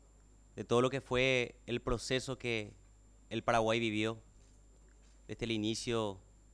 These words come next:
de la nueva era democrática. La transición democrática que iniciamos hace tres décadas basó su hoja de ruta en uno de los pilares fundamentales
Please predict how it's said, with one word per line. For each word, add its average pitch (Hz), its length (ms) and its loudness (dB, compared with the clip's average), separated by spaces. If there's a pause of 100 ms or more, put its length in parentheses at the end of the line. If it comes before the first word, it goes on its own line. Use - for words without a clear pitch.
(340)
de 110 60 -4
la 110 100 0
nueva 117 260 0
era 117 140 0
democrática. 101 640 -2 (1600)
La 120 120 0
transición 151 440 4
democrática 156 760 2 (380)
que 123 100 -2
iniciamos 135 480 4
hace 139 160 -2
tres 135 280 -4
décadas 107 640 0 (760)
basó 143 280 4
su 175 160 6
hoja 170 180 6
de 170 100 8
ruta 160 520 2 (300)
en 131 140 4
uno 151 200 8
de 156 60 6
los 160 120 10
pilares 135 320 4
fundamentales 160 1120 6